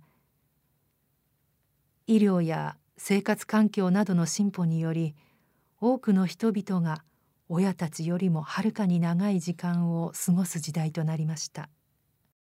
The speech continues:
多くの人々が親たちよりもはるかに長い時間を過ごす時代になりました。残念ながら、人生は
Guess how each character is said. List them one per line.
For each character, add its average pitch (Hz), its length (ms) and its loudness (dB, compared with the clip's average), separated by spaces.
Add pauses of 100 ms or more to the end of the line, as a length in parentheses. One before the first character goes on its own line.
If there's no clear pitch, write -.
(880)
多 247 180 4
く 233 140 2
の 190 140 4
人 220 240 -2
々 180 280 0
が 160 180 -4 (800)
親 175 220 2
た 170 140 -2
ち 160 180 -6
よ 170 80 0
り 175 140 2
も 156 260 -4 (400)
は - 220 -4
る 233 100 2
か 208 140 -2
に 175 140 4
長 170 280 0
い 175 100 0
時 170 140 -6
間 165 280 -2
を 165 60 -2
過 170 160 -2
ご 190 100 2
す 185 140 -6
時 156 140 -4
代 170 200 -2
に 165 120 2
な 165 140 -2
り 175 80 0
ま 175 120 0
し - 120 -6
た。 156 180 -12 (1800)
残 185 300 4
念 196 200 4
な 202 120 4
が 190 120 2
ら、 170 220 0 (720)
人 208 300 6
生 185 320 0
は 165 240 -2